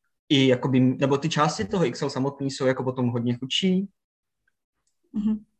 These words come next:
Speaker 1: Zároveň docela hipsta, je tady s-, univerzita, takže je to dost studentská čtvrť. Eh, byly tady dost divoký demonstrace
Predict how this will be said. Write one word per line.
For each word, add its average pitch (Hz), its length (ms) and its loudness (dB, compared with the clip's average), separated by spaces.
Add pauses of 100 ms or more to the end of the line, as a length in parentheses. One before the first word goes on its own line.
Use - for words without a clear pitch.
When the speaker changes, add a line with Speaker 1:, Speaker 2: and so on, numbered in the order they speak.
(360)
Speaker 1:
Zároveň 135 400 4
docela 127 240 2
hipsta, 147 360 2
je 151 80 6
tady 127 480 -2
s-, - 420 -18 (160)
univerzita, 151 460 4
takže 127 200 2
je 120 60 2
to 120 100 -4
dost 123 220 -4
studentská 143 540 0
čtvrť. 139 280 -2 (1300)
Eh, 127 180 2
byly 131 240 4
tady 127 720 2 (300)
dost 135 300 -2
divoký 131 320 0
demonstrace 175 800 0